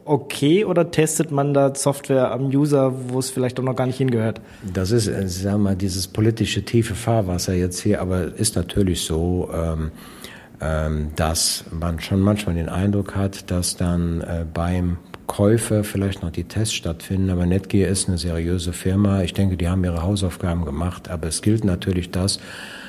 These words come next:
Speaker 2: auch, äh, bei meiner Firma Red Hat oder sus und so weiter, wenn ein, ähm, ein neues Feature eingeführt wird, dann wird jeder O E M,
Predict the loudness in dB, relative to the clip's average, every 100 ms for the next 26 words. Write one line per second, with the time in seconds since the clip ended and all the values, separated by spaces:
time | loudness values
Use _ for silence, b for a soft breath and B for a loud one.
0 | B -2 -2 -2 -8 -8 -10 -12 -12 -12
1 | -10 -4 0 4 6 4 2 0 0 0
2 | 0 0 -2 -4 -6 -6 -8 -8 -6 -2
3 | 0 0 -2 0 2 2 2 2 2 2
4 | 0 -2 -2 0 0 -2 -4 -4 -4 -6
5 | -6 -8 -12 -10 -6 -4 0 4 4 4
6 | 0 0 0 0 -4 -4 -6 -4 -4 -4
7 | -4 -4 -4 -4 -2 0 -2 B B B
8 | B B -2 0 0 -4 -8 -6 2 4
9 | 4 0 -8 -4 2 4 4 4 4 2
10 | 2 2 2 0 -2 -4 -4